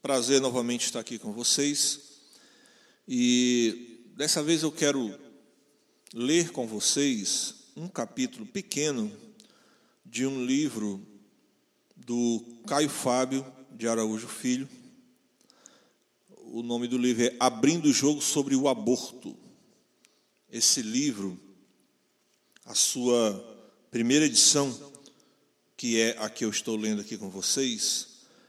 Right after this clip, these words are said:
é de mil novecentos e oitenta e cinco,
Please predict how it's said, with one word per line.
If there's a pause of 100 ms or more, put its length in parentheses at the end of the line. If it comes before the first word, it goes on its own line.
(160)
é
de
mil
novecentos
e
oitenta
e
cinco,